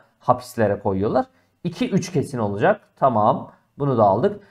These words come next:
Savaşçı özelliklerini kaybetmişlerdir. Bunun konar göçerlikle bir alakası yok.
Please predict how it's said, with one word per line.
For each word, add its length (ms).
Savaşçı 460
özelliklerini 580
kaybetmişlerdir. 840
Bunun 180
konar 320
göçerlikle 640
bir 80
alakası 600
yok. 600